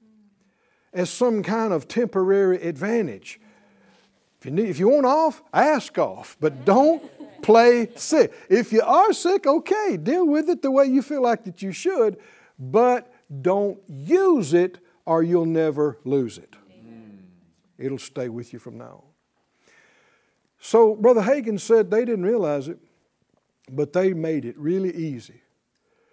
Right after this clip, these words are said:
Speaker 1: for him to slip back into not going to school, you know, skipping class, just stay in bed, right?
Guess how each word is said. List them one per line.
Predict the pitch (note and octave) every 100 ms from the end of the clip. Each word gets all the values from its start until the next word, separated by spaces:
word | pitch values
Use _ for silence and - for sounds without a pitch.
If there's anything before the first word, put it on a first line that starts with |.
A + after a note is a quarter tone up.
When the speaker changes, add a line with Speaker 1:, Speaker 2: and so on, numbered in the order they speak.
| _
Speaker 1:
for | _ C3+ B2+
him | D#3+ D#3+ D3
to | - B2+ A#2 _ _ _
slip | - - - E3 F3+
back | D#3+ E3 D#3+
into | E3 E3+ E3 - D3+ D#3 D3+ D3 - _ _ _ _ _ _ _ _ -
not | C3 D3+
going | D#3+ F3 E3
to |
school, | - - D#3+ D#3 D#3 D#3 D#3 - _ _ _ _ _ _ _
you | C3 C#3+
know, | C#3+ C#3+ C#3+ C#3+ _ _ _
skipping | - - D#3 D#3 F#3
class, | F3+ D#3+ E3 E3 E3 E3+ - - _ _ _ _ _ _
just | B3 B3
stay | - C#3+ D#3
in | F3
bed, | D#3+ G3 D#4 - - _ _ _ _ _ _ _ _ _
right? | C#3 E3 A#3 E4